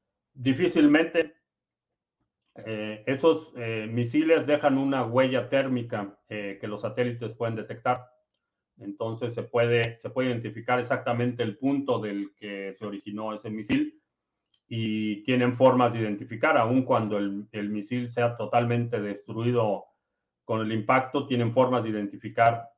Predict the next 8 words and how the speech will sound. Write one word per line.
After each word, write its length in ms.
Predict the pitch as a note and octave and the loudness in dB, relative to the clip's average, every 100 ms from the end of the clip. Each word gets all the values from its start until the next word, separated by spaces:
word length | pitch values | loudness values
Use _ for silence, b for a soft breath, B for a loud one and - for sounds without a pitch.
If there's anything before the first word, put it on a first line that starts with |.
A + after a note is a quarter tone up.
| _ - | _ -14
eh, 600 | G2+ F#2+ F#2+ F#2+ F#2+ F#2 | -10 -8 -10 -10 -12 -12
por 180 | G#2 G2+ | -8 -4
la 220 | G2+ G2 | 0 2
velocidad, 540 | G2 G2 G2+ A2+ A2+ G#2+ | 2 -2 -6 2 2 4
la 140 | G#2+ | 0
trayectoria, 560 | G2 F#2+ F#2+ A#2 A#2 A2+ | -4 -8 -6 -2 0 -2
la 120 | G2+ | -4
dimensión, 640 | F#2+ F#2 G2 A#2 A2+ A#2 | -6 -10 -6 -4 -2 -4